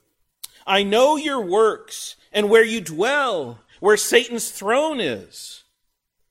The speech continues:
And you hold fast to my name and did not deny my faith, even in the days in which Antipas was my faithful martyr, who was killed among you, where Satan dwells.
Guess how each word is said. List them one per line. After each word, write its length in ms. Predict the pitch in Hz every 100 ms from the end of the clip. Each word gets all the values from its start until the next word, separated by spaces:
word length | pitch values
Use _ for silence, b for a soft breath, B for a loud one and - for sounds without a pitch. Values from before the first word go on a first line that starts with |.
| _
And 120 | 208
you 120 | 226 233
hold 180 | 220
fast 520 | - 220 247 285 - -
to 60 |
my 200 | 233 214
name 440 | 214 247 262 247 196
and 120 | 196
did 120 | 233
not 220 | 220 220
deny 500 | 214 208 202 233 285
my 220 | 277 233
faith, 380 | 214 208 190 180
even 460 | 196 247 285 311 302
in 80 | 262
the 80 | 214
days 520 | 180 220 240 240 226
in 120 | 214
which 200 | 196 -
Antipas 600 | 202 262 262 202 196 185
was 160 | 196 180
my 160 | 190
faithful 560 | 185 - 220 254 - 226
martyr, 600 | 196 202 247 208 131 113 B B
who 80 | 190
was 160 | 196
killed 480 | - - 262 349 302
among 300 | 190 135 120
you, 320 | 120 131 147 b b
where 180 | 185 185
Satan 480 | - 247 277 214 208
dwells. 1040 | 196 254 330 247 135 - - - -